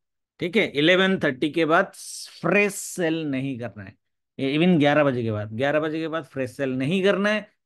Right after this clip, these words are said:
जो भी ब्रूटल होगा मॉर्निंग में होगा, अगर नहीं होता है तो cost to cost निकल जाना है। ग्यारह बजे तक जितना मिला वहां तक cost to cost निकल जाना है। Everybody is clear?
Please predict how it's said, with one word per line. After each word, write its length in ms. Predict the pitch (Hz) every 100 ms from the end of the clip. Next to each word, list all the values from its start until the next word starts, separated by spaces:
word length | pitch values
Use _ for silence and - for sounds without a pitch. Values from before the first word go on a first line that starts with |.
| _
जो 260 | 113 139 170
भी 180 | 180 214
ब्रूटल 400 | 165 156 165 160
होगा 220 | 160 170
मॉर्निंग 400 | 151 123 120 131
में 80 | 139
होगा, 340 | 143 160 170 -
अगर 340 | 127 131 226 220
नहीं 440 | 208 156 151 151
होता 340 | 123 117 113 107
है 240 | 107 87 - _ _ _ _ _ _ _
तो 140 | 165 180
cost 200 | 139 127
to 120 | - 147
cost 240 | 156 -
निकल 280 | 110 104 87
जाना 240 | 71 53
है। 80 | - _ _ 113
ग्यारह 340 | 131 147 180
बजे 200 | 180 165
तक 100 | 175
जितना 360 | 151 143 143 170
मिला 260 | 160 156 170
वहां 220 | 143 135
तक 140 | 123 165
cost 280 | 123 113 -
to 60 | 113
cost 180 | 139 131
निकल 240 | 110 -
जाना 260 | - - -
है। 60 | _ _ _ _ -
Everybody 400 | 147 185 196 196
is 100 | 202 190
clear? 260 | 175 202